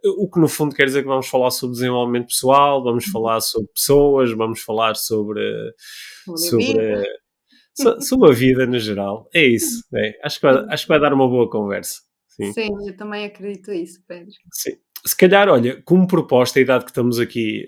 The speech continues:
Speaker 1: eh, eh, nesta posição dupla de anfitrião e convidado,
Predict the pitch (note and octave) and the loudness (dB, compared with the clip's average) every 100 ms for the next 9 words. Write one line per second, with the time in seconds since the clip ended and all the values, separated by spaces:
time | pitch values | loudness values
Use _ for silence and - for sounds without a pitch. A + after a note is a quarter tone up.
0 | B2 A#2+ G2+ G2+ A#2+ - C3 A2+ G#2+ A2 | -10 -6 -4 -4 -8 -8 -6 -4 -4 -4
1 | A2+ - A2+ G#2 G2 G2 - G#2+ A2 - | -6 -4 -2 -2 -2 -6 -10 -8 -6 -2
2 | B2 A#2 A#2 - A2 G#2 G#2+ G#2+ A2 B2 | 0 0 -2 -2 -2 -2 -4 -4 -6 -6
3 | G#2+ A2+ G#2 A#2 A#2+ A#2 A2 A2+ G#2+ G#2 | -6 -6 -2 0 0 0 -4 -4 -4 -4
4 | G#2+ A2+ | -2 -4